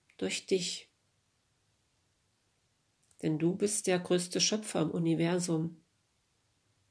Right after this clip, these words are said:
Und du bist aus der Quelle der Liebe entstanden. Und das ist deine wahre Essenz. Und das ist das, was dich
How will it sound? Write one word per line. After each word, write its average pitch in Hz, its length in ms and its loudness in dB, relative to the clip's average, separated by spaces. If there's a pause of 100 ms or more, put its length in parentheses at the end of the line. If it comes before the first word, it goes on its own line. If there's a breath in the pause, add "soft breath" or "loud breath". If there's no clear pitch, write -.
(840)
Und 175 160 -2
du 165 80 -2
bist 175 240 0
aus 185 140 -2
der 196 120 0
Quelle 202 280 2
der 214 120 4
Liebe 214 300 2
entstanden. 180 760 -2 (920)
Und 165 200 -4
das 156 160 0
ist - 180 -2
deine 165 280 2
wahre 165 300 0
Essenz. 165 680 -4 (840)
Und 151 140 -6
das 156 200 4
ist - 200 -2
das, 180 220 0
was - 220 -4
dich - 520 2